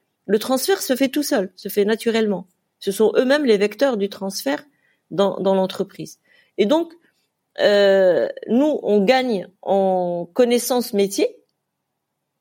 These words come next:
eux, ils gagnent en technicité, et on continue à travailler ensemble. On a des, des, des contrats pérennes sur des longues durées, et c'est vraiment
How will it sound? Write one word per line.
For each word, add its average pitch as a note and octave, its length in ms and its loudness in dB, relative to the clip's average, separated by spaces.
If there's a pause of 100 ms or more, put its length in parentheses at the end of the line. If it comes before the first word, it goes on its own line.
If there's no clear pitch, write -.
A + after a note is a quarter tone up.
(460)
eux, C#4+ 180 4
ils G#3+ 180 0
gagnent A#3 280 0
en G3 120 -2
technicité, G3+ 680 0 (920)
et D#4 80 4
on G4+ 120 2
continue A#3+ 380 2
à G3+ 80 4
travailler F3+ 380 -2
ensemble. C4+ 500 -2
On E3+ 260 0
a F#3+ 80 4
des, D#3+ 220 0
des, D3+ 280 -6
des D3+ 160 -6
contrats E3 340 -4
pérennes G3 560 0
sur D#3+ 240 -2
des D#3+ 140 0
longues E3 220 0
durées, G3 600 0
et E3 160 0
c'est F3+ 120 -6
vraiment D4+ 320 0